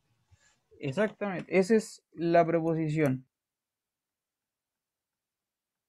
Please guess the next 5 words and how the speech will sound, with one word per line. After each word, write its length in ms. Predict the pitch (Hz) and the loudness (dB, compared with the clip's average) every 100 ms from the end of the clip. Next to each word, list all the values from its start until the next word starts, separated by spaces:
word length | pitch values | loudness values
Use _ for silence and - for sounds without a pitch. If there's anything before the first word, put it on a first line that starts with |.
| _ _ _ _ _ _ _ _ _ _ _ _ | _ _ _ _ _ _ _ _ _ _ _ _
La 220 | 143 143 | 2 2
suma 460 | - 196 226 240 240 | 4 4 6 6 4
es 320 | 202 262 - - | 2 2 -2 -8
exactamente 1000 | 165 - 285 - 294 285 285 254 247 - | -8 0 0 4 4 6 6 4 -2 -2
igual 520 | 185 165 170 254 381 | 0 4 8 8 6